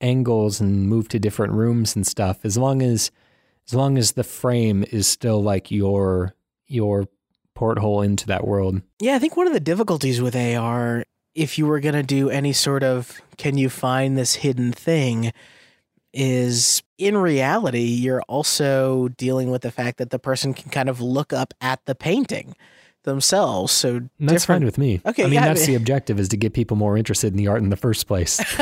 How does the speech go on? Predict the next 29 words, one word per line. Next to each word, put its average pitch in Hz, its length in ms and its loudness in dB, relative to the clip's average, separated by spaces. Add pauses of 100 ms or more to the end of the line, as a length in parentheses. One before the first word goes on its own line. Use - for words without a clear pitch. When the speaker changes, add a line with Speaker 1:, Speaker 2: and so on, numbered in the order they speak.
(240)
Speaker 1:
<laughs> - 340 -2
Speaker 2:
<laughs> - 460 -14
Shame 262 360 0
on 175 200 0
you. 143 260 0 (500)
Uh, 135 380 0 (340)
<laughs> - 320 -20
get 202 200 0
it, - 80 -6
tricking 214 360 2
me 180 140 2
into 170 160 0
looking 165 300 0
at 143 100 0
art. 139 300 -2 (100)
No, 170 180 0
I 143 140 0
think 285 300 -4
that - 140 -2 (200)
there, 160 240 0 (220)
there 175 120 -2
could 240 300 -4
be 240 120 0
something 147 680 0
there. 117 540 0 (480)
There's 156 220 0
a 151 80 0
there 139 480 0
there. 123 560 -2